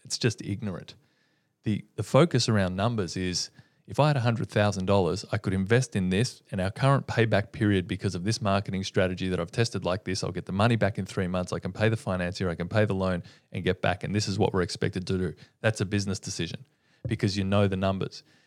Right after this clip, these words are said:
You know the things that you can then invest in to leverage and get an expected return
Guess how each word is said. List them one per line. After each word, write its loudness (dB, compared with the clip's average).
You -4
know 4
the 2
things -2
that -2
you -2
can 0
then -2
invest 2
in -6
to -6
leverage 0
and -4
get 0
an -4
expected -4
return -2